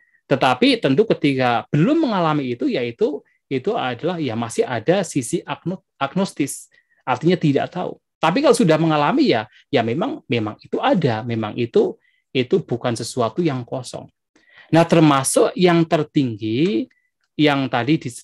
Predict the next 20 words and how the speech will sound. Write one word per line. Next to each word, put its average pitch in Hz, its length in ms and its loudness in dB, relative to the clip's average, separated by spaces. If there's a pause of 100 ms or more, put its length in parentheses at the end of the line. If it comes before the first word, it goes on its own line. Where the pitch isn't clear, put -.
(100)
depan 123 260 -4
sekali 147 540 0
saya 123 320 -4
sampaikan, 120 480 -2
yaitu 123 240 -2
ajatang, 135 760 -2
abutang, 143 640 -4
akatang, 135 560 -6
asangkatang, 175 880 -4 (500)
yang 135 160 4
tidak 127 320 -4
dilahirkan, 123 560 -2
tidak 131 240 -4
menjelma, 127 640 -2
tidak 131 400 -8 (400)
diben-, 131 380 0
tidak 143 400 2
dibuat, 131 480 0
dan 120 180 0
tidak 123 460 -6